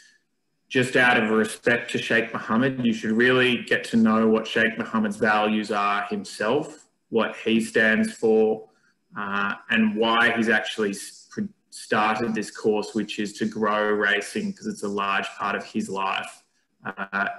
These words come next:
it's a very, very privileged honor to have a man who doesn't know us intimately,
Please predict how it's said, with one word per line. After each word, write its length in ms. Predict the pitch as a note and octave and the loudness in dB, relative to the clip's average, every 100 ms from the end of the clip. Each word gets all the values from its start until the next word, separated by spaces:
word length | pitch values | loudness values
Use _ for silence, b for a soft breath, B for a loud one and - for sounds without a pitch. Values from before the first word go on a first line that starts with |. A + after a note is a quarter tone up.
| - b b b | -14 b b b
it's 120 | - C3 | -6 0
a 80 | |
very, 640 | A2+ A#2 B2 A#2+ A#2 A2+ A2+ | 2 4 4 6 4 2 -2
very 400 | - A#2+ A#2 A2 | 0 4 4 2
privileged 580 | - - A2 A2 G#2 - | 0 0 2 4 2 2
honor 280 | G#2 G#2 G#2 | -2 -2 -4
to 120 | - | -6
have 440 | - G#2 G2+ G2 _ b b b b | -4 -2 -4 -6 _ b b b b
a 60 | A2+ | 4
man 380 | A2+ A#2+ A#2+ A#2 | 6 8 6 4
who 400 | A2+ A2+ A2 A2 _ A#2+ | 4 4 4 0 _ -6
doesn't 460 | A#2 B2+ B2+ B2 A#2 | -2 0 2 4 4
know 560 | A2+ A2+ A2 A2 A2 - _ _ - | 4 6 4 4 0 -12 _ _ -4
us 300 | A#2 A2 - | -2 -2 -2
intimately, 1000 | B2 A2+ A2 A2+ A2 A2 G#2+ A2+ C3+ C3 | 2 4 4 4 2 2 2 2 2 -4